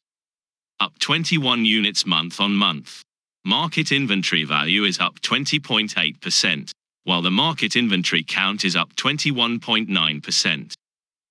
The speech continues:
The percentage change in market inventory value, up less than the percentage change in market inventory count,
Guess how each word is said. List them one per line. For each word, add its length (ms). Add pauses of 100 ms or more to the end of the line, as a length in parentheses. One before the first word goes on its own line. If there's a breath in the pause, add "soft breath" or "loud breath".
(240)
The 120
percentage 640
change 380
in 140
market 460
inventory 500
value, 440 (200)
up 180
less 280
than 140
the 80
percentage 640
change 380
in 120
market 440
inventory 520
count, 400